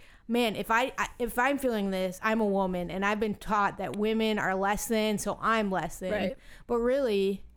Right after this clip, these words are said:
Speaker 1: you know, we all feel these
Speaker 2: Right.
Speaker 1: things.
Speaker 2: <clears throat>
Speaker 1: Femaleness is not something to be ashamed of, but
Speaker 2: Right.
Speaker 1: it's also not something that needs to just be associated with
Speaker 2: Female gender.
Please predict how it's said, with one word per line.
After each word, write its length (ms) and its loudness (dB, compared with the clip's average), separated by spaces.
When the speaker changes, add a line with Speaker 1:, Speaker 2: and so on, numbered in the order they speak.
Speaker 1:
you 180 0
know, 220 2
we 160 4
all 120 4
feel 240 2
these 140 2
Speaker 2:
Right. 80 -6
Speaker 1:
things. 680 2
Speaker 2:
<clears throat> 340 -2
Speaker 1:
Femaleness 960 2
is 100 0
not 220 2
something 300 2
to 60 0
be 220 0
ashamed 800 0
of, 200 2
but 60 2
Speaker 2:
Right. 160 2
Speaker 1:
it's 120 -2
also 360 0
not 300 0
something 360 -2
that 160 -4
needs 240 -4
to 80 -6
just 260 -8
be 100 -4
associated 800 -4
with 300 -2
Speaker 2:
Female 380 -4
gender. 540 -8